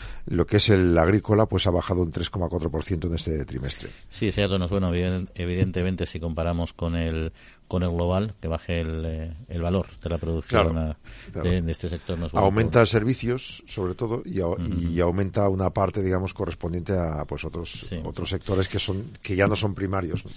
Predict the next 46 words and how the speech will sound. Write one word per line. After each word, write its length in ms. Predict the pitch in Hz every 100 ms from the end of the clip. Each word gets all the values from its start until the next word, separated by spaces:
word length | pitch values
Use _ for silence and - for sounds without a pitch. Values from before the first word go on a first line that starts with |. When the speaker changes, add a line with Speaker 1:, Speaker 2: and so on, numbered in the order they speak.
| - - -
Speaker 2:
Es 100 | 98
verdad 160 | 107 107
que 60 |
ha 40 | 104
sido 140 | -
un 60 | 95
año 480 | 95 92 92 90 87
complicado 640 | 95 90 90 104 104 90
todo 300 | 82 85 87
el 120 | 82
tema 400 | 78 87 82 80
de, 60 | 85
de, 320 | 80 82 82 53 95 78 65 82
de 80 | 85
producción, 640 | 78 85 82 - 104 98
y 60 | 98
cuando, 200 | 85 85
cuando 160 | 80 78
cae 120 | 87
la 80 | 87
producción, 480 | 85 87 85 - 90
cae 100 | 87
la 80 | 85
productividad 520 | 85 82 - 85 87
y 60 | 90
cae, 340 | 85 82 78 -
y 100 | -
cae 120 | 90
el 40 | 85
Speaker 1:
El 40 |
Speaker 2:
pib, 120 | -
Speaker 1:
clima, 120 | 117 113
Speaker 2:
está 140 | 98
Speaker 1:
la 60 | 90
Speaker 2:
claro. 160 | 90
Speaker 1:
menor 220 | 104 117
producción, 600 | 110 123 101 87 110 98
Speaker 2:
Sí, 80 | 90
Speaker 1:
al 100 | 95
Speaker 2:
sí. 80 | 85
Speaker 1:
final 200 | 85 95
todo 120 | 98
eso 160 | 98 107
tiene 160 | 117
que 80 | 92
darse. 360 | 85 104 113 78